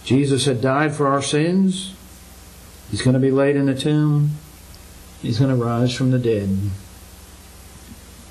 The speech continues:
But isn't it ironic that it wasn't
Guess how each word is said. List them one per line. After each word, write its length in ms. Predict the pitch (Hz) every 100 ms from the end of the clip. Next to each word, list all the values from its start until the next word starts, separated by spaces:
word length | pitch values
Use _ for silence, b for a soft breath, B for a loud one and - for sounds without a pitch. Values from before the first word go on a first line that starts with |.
| -
But 120 | 110 113
isn't 280 | 135 151
it 140 | 151 143
ironic 680 | 139 135 135 139 135 110 - - - - - - - - - - - - - - - - -
that 160 | 143 151
it 80 |
wasn't 480 | 151 190 180 156 139